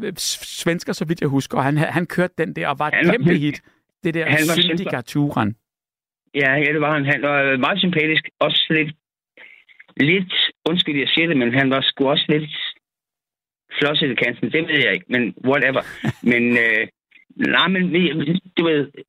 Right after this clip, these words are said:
Speaker 2: Øh,
Speaker 1: Nogle af
Speaker 2: jeg
Speaker 1: dem
Speaker 2: husker
Speaker 1: havde
Speaker 2: ham.
Speaker 1: et hårdt liv, og det, og, og på den
Speaker 2: Ja, ja,
Speaker 1: måde, at,
Speaker 2: ja.
Speaker 1: at,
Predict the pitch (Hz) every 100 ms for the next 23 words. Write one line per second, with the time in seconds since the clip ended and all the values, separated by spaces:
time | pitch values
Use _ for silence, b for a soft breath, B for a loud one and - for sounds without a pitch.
0 | - 135 120 120 117 117 127 - - 180
1 | 156 139 - - 147 143 135 156 135 139
2 | 156 147 143 131 127 165 - 143 - -
3 | 131 143 135 185 214 208 185 175 123 170